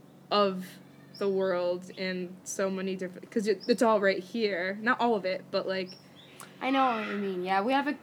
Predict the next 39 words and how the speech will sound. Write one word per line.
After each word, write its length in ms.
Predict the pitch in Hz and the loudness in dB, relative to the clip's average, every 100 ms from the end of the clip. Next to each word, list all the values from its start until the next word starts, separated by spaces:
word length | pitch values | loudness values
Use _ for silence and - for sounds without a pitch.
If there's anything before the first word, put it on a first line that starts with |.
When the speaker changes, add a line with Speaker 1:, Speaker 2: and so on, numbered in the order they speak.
| 185 | -6
Speaker 2:
different 320 | 247 240 233 | -6 -4 -4
kind 260 | 220 208 202 | 0 0 0
of, 200 | 185 180 | -6 -6
like, 120 | 185 185 - | -6 -6 -20
point 260 | - 180 180 | -8 -6 -4
of 60 | 180 | -4
view 400 | 175 175 185 190 - | -4 -4 -6 -10 -2
Speaker 1:
Yeah. 480 | 240 202 190 180 196 - - | 2 4 4 0 -4 -10 -14
Speaker 2:
to 160 | 196 190 | -8 -6
the 100 | 185 | -6
world. 360 | 185 190 190 190 | -6 -6 -6 -6
Yeah, 520 | 190 185 190 185 180 180 | -4 -2 -2 -2 -6 -6
and 200 | 214 233 - - | -4 -6 -10 -12
especially 440 | 220 262 233 294 | -8 -6 -4 -2
in 100 | 269 220 | -2 -4
school, 200 | - 226 | -4 -4
I 140 | 208 | -2
mean, 220 | 208 214 | -4 -4
we 120 | 214 | -6
even 340 | 220 220 220 208 | -6 -6 -4 -4
learn 240 | 202 208 | -2 -2
about 360 | 190 190 185 180 | 0 2 2 0
your 180 | 196 185 | -2 -2
system 480 | 185 185 185 175 | -6 -10 -6 -6
and 140 | 175 175 | -4 -4
how 300 | 180 170 165 - - | -2 -2 -4 -12 -12
American 480 | 185 185 185 180 175 | -4 0 -2 -2 -8
history 520 | 196 185 - 180 175 | -10 -12 -8 -4 -2
developed, 520 | 170 175 175 175 175 190 | -2 0 0 0 0 -2
and 140 | 180 | -2
I 120 | 180 | -2
figure 540 | 180 - 190 185 190 185 - 202 | -4 -6 -4 0 0 -2 -8 0
Speaker 1:
<laughs> 160 | 247 | 0
Speaker 2:
that 220 | 208 208 190 - - | 2 0 -2 -12 -20
<laughs> 200 | - - | -20 -8
it 420 | 262 233 254 277 | -4 -2 0 0
might 380 | 247 220 208 - | 2 2 2 0
not 280 | 202 190 196 | -2 -2 -2
be 400 | 190 196 190 185 | -2 0 0 -4